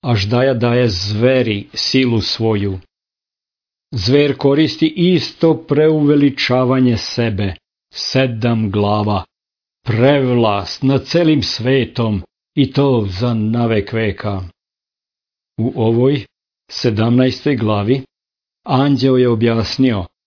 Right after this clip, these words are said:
sedam glava su sedam bregova, planina, koje velika bludnica koristi kao svoje sedište, svoj presto.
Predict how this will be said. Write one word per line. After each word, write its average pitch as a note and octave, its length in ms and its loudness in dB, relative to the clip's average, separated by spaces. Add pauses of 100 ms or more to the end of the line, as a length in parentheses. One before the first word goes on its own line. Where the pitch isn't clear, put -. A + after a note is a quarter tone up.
(100)
sedam D3+ 460 2
glava A#2+ 420 2
su - 180 -4
sedam A2+ 460 0
bregova, G#2+ 760 0
planina, A2+ 640 0 (480)
koje C3 280 2
velika D3+ 440 2
bludnica C3 720 2
koristi C3+ 720 0 (220)
kao A#2 260 0
svoje A#2+ 580 0
sedište, A2 880 -2
svoj A#2+ 440 -2
presto. B2 600 -2